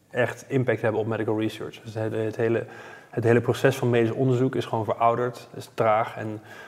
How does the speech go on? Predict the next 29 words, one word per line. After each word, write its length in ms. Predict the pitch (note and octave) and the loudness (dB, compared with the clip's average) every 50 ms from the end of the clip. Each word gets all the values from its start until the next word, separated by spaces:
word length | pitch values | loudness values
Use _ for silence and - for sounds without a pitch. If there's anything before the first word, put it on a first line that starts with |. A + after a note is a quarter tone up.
| - - _ | -20 -20 _
eh, 320 | - A#2+ G#2+ G#2 G#2 G#2 G#2 G2+ G2+ A2 - - | -4 -2 0 0 0 0 -2 -4 -6 -8 -12 -4
vijfentachtig 600 | - - A#2 A2+ A2 A2 - B2 A2+ - - A2+ | 6 6 8 8 6 4 2 2 2 2 -2 -2
procent 380 | - A#2+ A2+ - A#2+ A2 A2+ | -2 -2 0 2 0 0 0
van 400 | - - - A2 G#2+ G#2+ A2 A2 - - - - | 0 0 0 0 2 0 -4 -6 -8 -12 -8 -8
de 200 | - A2+ - - | -6 -6 -4 2
tijd 240 | - B2 A#2 A#2+ A#2+ | 4 6 6 4 2
en 80 | A2+ - | 0 -2
effort, 480 | A#2+ B2+ B2 - C3+ C3 C3 - - - - - | -2 -2 0 0 0 0 0 -6 -12 -20 -20 -14
eh, 340 | - B2 A2 A2 G#2+ G#2+ G#2+ | -10 -6 -4 -2 -2 -2 -2
en 280 | A2 A2+ A#2+ A#2 G#2+ G#2+ | -2 -4 -8 -10 -10 -10
dus 120 | A2 A2 | -8 -6
ook 140 | A2+ G#2+ - - | -6 -6 -6 -4
geld 320 | - A#2 A2+ C3+ - - - | -2 0 0 0 -2 -4 -4
die 120 | A#2 A#2 A2 | -4 -2 -2
in, 120 | A2+ A2+ | -4 -4
in 220 | A#2 A2+ A2+ A2 | -4 -6 -6 -6
onderzoek 260 | - A#2 A#2 A2 A#2+ A2+ | -4 -4 0 2 2 2
wordt 140 | A2+ A2+ | 0 -2
gestop-, 520 | - - - A#2+ B2+ B2 - - - - - | -2 0 2 2 2 2 0 -8 -16 -16 -16
gestopt, 300 | - - - C3+ C3+ - | -2 2 4 4 6 6
die 200 | C3 B2 A#2 - - - - - - - - - | 4 4 4 2 -2 -10 -16 -16 -18 -18 -18 0
komt 160 | - C#3+ A#2+ | 2 4 6
niet 200 | A#2+ C3+ C#3+ C3+ | 8 6 6 8
ten 120 | C#3+ C#3 - | 6 4 4
goede 240 | - - C#3+ C#3 A#2+ | 6 8 8 8 8
aan 120 | B2 B2 | 6 4
de 60 | A2+ | 2
patiënt 320 | - A#2 G#2+ - C3 G#2+ G#2 | 0 -2 0 2 2 2 2
uiteindelijk. 420 | A2 - A#2 F#2+ E2 B1 - | -2 -4 -4 -6 -6 -8 -10